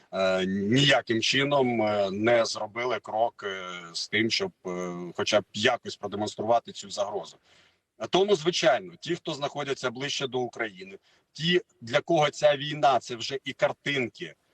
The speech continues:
е, загиблих, поранених, оці машини з грузом двохсотим, які рухаються через Білгородську, через Курську область, через, е,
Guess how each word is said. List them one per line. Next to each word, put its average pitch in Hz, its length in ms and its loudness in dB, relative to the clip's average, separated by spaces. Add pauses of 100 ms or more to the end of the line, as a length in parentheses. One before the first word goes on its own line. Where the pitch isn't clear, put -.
(220)
е, 104 240 0
загиблих, 117 920 -2
поранених, 113 760 2
оці 113 220 -8
машини 123 400 -4
з 110 80 -8
грузом 123 340 0
двохсотим, 110 640 -4
які 110 200 -4
рухаються 107 460 -6
через 95 240 -8
Білгородську, 113 680 -2 (280)
через 110 320 0
Курську 131 480 2
область, 131 440 2
через, 101 420 -4
е, 98 180 0